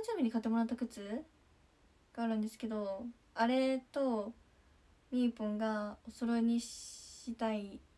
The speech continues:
しようっていう話になって、みーぽんが水色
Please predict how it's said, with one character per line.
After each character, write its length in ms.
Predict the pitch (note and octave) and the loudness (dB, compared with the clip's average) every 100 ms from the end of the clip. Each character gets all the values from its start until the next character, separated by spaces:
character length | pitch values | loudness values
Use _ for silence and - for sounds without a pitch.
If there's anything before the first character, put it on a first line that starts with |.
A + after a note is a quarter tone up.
| - | -20
し 340 | - - - | -20 -6 2
よ 320 | A#3 A#3 A3+ A3+ | 4 4 2 0
う 20 | |
っ 20 | |
て 240 | - - G#3 | -4 -2 4
い 120 | D#4 | 4
う 160 | C#4 | 6
話 280 | B3 A3+ C4+ | 4 4 2
に 100 | C#4 | 2
な 140 | C4 A3 | 2 0
っ 40 | |
て、 300 | - - A#3+ - - E4 - C4 - | -4 -8 -8 -8 -14 -12 -12 -10 0
み 140 | C4 | 0
ー 80 | A#3+ | 2
ぽ 100 | A3+ | 0
ん 100 | G#3+ | 0
が 360 | G#3+ G#3 G3+ A#3 | 0 -2 -4 -4
水 320 | A3 A3+ A#3+ | 0 2 4
色 340 | A#3 A#3 A#3 | 4 2 0